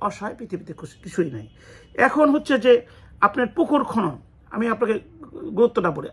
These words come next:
আগে যেমন মানুষের পানির অভাব ছিল, অনেক প্রভাবশালী ধনী লোক, দানবীর লোকগুলো এলাকায় পুকুর খনন করে দিতেন, অথবা কূপ নির্মাণ অথবা ইন্দ্রা নির্মাণ করতেন, যাতে মানুষ গোসল করতে পারে, পানি নিতে পারে। কিন্তু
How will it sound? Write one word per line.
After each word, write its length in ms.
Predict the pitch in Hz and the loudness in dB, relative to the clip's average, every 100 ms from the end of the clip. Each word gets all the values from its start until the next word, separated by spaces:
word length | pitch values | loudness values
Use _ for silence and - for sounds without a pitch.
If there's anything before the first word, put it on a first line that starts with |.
| - | 6
আগে 420 | 220 233 285 285 233 | 6 6 -2 -2 0
যেমন 240 | 240 254 | 2 2
মানুষের 420 | 240 220 214 247 | 2 2 0 -4
পানির 340 | 233 220 214 208 | -4 -4 -2 -2
অভাব 220 | 202 202 | -4 -8
ছিল, 200 | - 226 294 _ - - - | -8 -10 -10 _ -20 -20 -2
অনেক 320 | 202 214 214 | 0 0 -2
প্রভাবশালী 540 | 208 196 175 220 220 | 2 2 2 -4 -4
ধনী 280 | 240 196 190 | -4 -2 -2
লোক, 240 | 202 208 247 - - - | -2 -2 -6 -12 -20 -2
দানবীর 380 | 165 190 202 185 | 2 2 0 0
লোকগুলো 480 | 185 160 190 277 - - - | -2 0 -4 -4 -10 -20 -8
এলাকায় 320 | - 190 196 202 | 0 0 2 -2
পুকুর 360 | - 254 240 | -4 -4 -2
খনন 300 | 220 233 233 | -2 -4 -4
করে 200 | 220 240 | -2 -2
দিতেন, 300 | 208 196 277 302 - - - | -2 -6 -8 -10 -16 -20 -10
অথবা 300 | 202 196 208 | -6 0 -2
কূপ 360 | - 311 - | -2 -6 -2
নির্মাণ 360 | 277 214 196 233 | 0 4 4 2
অথবা 260 | - 202 - | -2 -4 -4
ইন্দ্রা 340 | 269 269 262 240 | -2 0 2 2
নির্মাণ 340 | 202 180 165 | 2 0 -2
করতেন, 400 | 147 147 - 226 - - - | -4 -12 -10 -12 -12 -20 -8
যাতে 140 | 180 | -4
মানুষ 340 | 190 202 214 208 | 2 2 2 0
গোসল 260 | 214 220 | -2 -2
করতে 240 | 220 220 226 | -4 -6 -6
পারে, 220 | 220 226 | -6 -6
পানি 260 | - 196 | -6 -6
নিতে 260 | 196 208 233 | -4 -6 -6
পারে। 280 | 214 196 214 - - _ | -8 -8 -10 -16 -20 _
কিন্তু 200 | 254 214 | 0 0